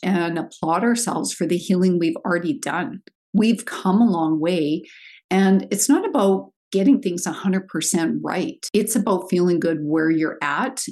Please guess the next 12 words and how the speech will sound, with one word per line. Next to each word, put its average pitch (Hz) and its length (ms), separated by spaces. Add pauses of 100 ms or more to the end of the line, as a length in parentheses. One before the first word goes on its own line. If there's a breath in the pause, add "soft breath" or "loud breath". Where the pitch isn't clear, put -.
and 214 120
making 180 460
peace 185 400
with 175 120
the - 80
decisions - 720
that - 360 (320 soft breath)
you 175 140
have 156 120
made 165 300
to - 140
this - 360